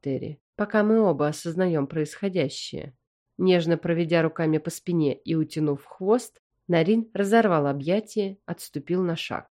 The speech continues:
Я была точно уверена, что его глаза немного светятся. Валор смотрел на меня спокойным, ласковым взглядом и слегка наклонил голову,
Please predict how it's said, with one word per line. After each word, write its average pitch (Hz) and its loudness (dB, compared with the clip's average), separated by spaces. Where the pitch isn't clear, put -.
Я 175 0
была 175 2
точно 185 2
уверена, 160 4
что - -6
его 170 0
глаза 170 0
немного 180 0
светятся. - -4
Валор 160 2
смотрел 180 2
на 180 2
меня 160 2
спокойным, 190 -2
ласковым 175 -2
взглядом 151 -2
и - -8
слегка - -4
наклонил 233 2
голову, 156 2